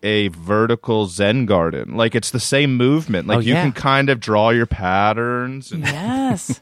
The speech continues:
Speaker 1: <laughs> it's kinda relaxing.
Speaker 3: It really is.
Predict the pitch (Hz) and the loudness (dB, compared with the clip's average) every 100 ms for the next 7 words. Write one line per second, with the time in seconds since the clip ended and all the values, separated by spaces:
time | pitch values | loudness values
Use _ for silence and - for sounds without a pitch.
0 | _ _ - - 156 208 160 92 120 196 | _ _ -20 -10 -4 0 0 2 2 2
1 | - 67 - _ - _ _ _ - 165 | -4 -10 -12 _ -20 _ _ _ -4 -4
2 | - - 302 247 202 208 247 285 269 123 | -4 -6 -4 -2 -2 0 0 0 0 -2
3 | - | -10